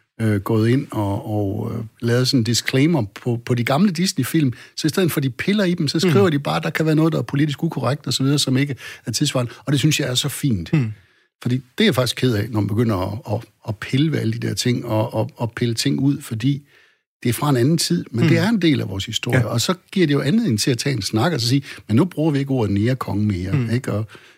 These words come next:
Speaker 1: jeg kan huske, øh, når jeg sang, øh, Elefantens vuggevise, for, øh, der får man jo en, øh,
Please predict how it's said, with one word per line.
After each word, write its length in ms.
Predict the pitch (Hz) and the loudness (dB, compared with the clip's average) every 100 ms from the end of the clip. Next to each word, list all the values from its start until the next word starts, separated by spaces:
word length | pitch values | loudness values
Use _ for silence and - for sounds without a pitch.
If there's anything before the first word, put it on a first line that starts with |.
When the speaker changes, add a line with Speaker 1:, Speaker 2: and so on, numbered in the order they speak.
| _ 120 | _ -4
Speaker 1:
jeg 100 | 120 | 0
kan 80 | |
huske, 360 | 117 170 - - | 2 2 -2 -2
øh, 460 | 117 113 110 120 113 _ _ _ | 0 2 0 -2 -6 _ _ _
når 100 | 120 | -2
jeg 160 | 117 120 | 0 0
sang, 360 | - 120 117 110 | 0 0 2 2
øh, 240 | 107 104 107 - - - _ _ - | 0 -2 -4 -8 -20 -20 _ _ -10
Elefantens 640 | 120 117 107 135 147 107 113 | -2 -2 0 0 0 -2 2
vuggevise, 640 | 151 196 156 151 151 117 _ _ | 0 0 -4 -4 -4 -6 _ _
for, 340 | - 113 110 | -2 0 2
øh, 140 | 104 104 - - - _ - | 0 -4 -10 -20 -20 _ -4
der 80 | 135 | -4
får 220 | - 156 | 0 0
man 200 | 113 98 | 2 0
jo 220 | 95 90 | -2 -4
en, 220 | 90 87 | -4 -4
øh, 60 | 104 | -6